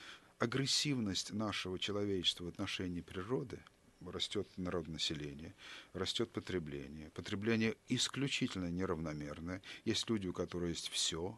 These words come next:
и даже с многократными запасами. Есть люди, у которых нет ничего. Так это все действительно влияет на природу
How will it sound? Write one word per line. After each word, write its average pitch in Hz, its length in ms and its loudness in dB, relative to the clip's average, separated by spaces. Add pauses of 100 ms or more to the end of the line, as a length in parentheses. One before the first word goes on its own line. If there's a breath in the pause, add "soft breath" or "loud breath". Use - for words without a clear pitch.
и 92 80 -2
даже 87 280 -2
с - 240 0 (540 loud breath)
многократными 87 640 4
запасами. 78 580 -4
Есть 101 240 -2
люди, 92 140 0
у 90 40 2
которых - 400 -6
нет 80 240 -6
ничего. - 460 -8 (160 soft breath)
Так 127 140 0
это 175 160 4
все 139 360 4 (340 loud breath)
действительно - 360 0
влияет 104 420 6
на 92 80 -2
природу 113 640 -2